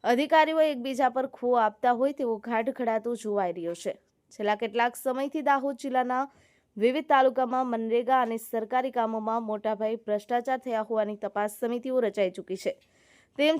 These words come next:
છતાં હજુ પણ ભ્રષ્ટાચાર ઉપર કોઈ ઠોસ કડક કાર્યવાહી નથી થઈ. શું આવા ભ્રષ્ટાચારીઓને ભ્રષ્ટાચાર કરવાનું ખુલ્લું મેદાન મળી ચૂક્યું છે કે પછી દાહોદની ભોળી ભાળી જનતાને છેતરવાનું કાવતરું છે તે સમજાતું નથી.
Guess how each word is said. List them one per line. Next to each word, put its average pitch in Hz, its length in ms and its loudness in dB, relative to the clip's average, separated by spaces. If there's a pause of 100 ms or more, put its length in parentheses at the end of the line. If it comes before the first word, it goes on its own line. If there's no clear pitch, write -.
છતાં 285 280 8
હજુ 262 160 -2
પણ 277 200 0
ભ્રષ્ટાચાર 254 580 2
ઉપર 247 200 0
કોઈ 240 160 0
ઠોસ 226 340 -4
કડક 214 200 0
કાર્યવાહી 226 500 0
નથી 226 300 -4
થઈ. - 220 -12 (500)
શું 302 180 10
આવા 320 180 8
ભ્રષ્ટાચારીઓને 269 840 2
ભ્રષ્ટાચાર 240 640 -2
કરવાનું 226 460 -2
ખુલ્લું 285 400 -4
મેદાન 247 340 0
મળી 226 240 -2
ચૂક્યું 262 360 -8
છે 285 240 -2
કે 302 120 -4
પછી 262 280 -4
દાહોદની 254 600 2
ભોળી 247 300 2
ભાળી 233 320 0
જનતાને 226 580 0
છેતરવાનું 220 600 -4
કાવતરું 247 560 0
છે 302 180 -4
તે 330 140 -8
સમજાતું 202 580 -2
નથી. 180 260 -10